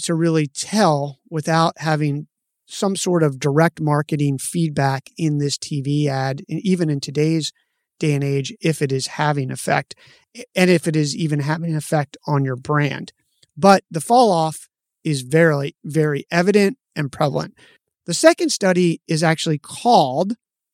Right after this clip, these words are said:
The Effect of Content on Zapping in T V Advertising. And they, in this study, which was done in two thousand, it was published in two thousand twenty-two in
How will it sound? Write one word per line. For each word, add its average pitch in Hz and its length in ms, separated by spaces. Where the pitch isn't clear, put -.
The 180 140
Effect 202 360
of 185 140
Content 175 720
on 151 240
Zapping 160 800
in 160 160
T 151 260
V 139 380
Advertising. 147 840
And 170 300
they, 269 580
in 170 180
this 214 200
study, 165 480
which 160 240
was 151 100
done 160 160
in 147 60
two 160 140
thousand, 147 580
it 170 60
was 143 180
published 208 380
in 165 80
two 170 140
thousand 147 260
twenty-two 143 600
in 139 560